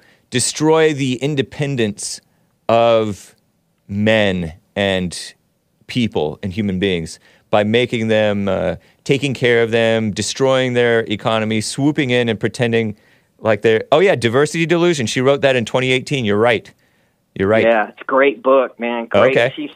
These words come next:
Speaker 2: smart as a whip, man. You can just listen to her interview about it with a guy. It's about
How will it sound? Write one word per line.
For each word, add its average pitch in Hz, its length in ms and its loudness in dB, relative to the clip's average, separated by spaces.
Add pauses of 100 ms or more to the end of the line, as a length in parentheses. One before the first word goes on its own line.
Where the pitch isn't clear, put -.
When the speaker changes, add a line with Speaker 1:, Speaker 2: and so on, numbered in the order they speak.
Speaker 2:
smart 139 320 0
as 120 140 -2
a 113 80 0
whip, 120 440 -2
man. 113 400 -6
You 147 80 -8
can 170 140 -4
just 156 200 -4
listen 135 460 -4
to 135 140 -4
her 110 180 0
interview 139 480 -4
about 151 360 0
it 151 200 -6
with 135 160 -6
a 117 60 -8
guy. 139 340 -2
It's - 160 -10
about 117 340 -6